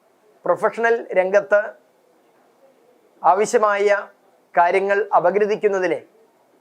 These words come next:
എനിക്ക് കൂടുതൽ ഉപകാരപ്രദമായ സാഹചര്യമുണ്ടായി.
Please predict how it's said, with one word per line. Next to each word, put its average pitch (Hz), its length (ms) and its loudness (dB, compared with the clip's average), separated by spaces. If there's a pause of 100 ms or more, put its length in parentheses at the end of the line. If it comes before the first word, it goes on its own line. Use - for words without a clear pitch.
(1300)
എനിക്ക് 180 300 0
കൂടുതൽ 196 340 2 (680)
ഉപകാരപ്രദമായ 190 800 0 (280)
സാഹചര്യമുണ്ടായി. 180 760 0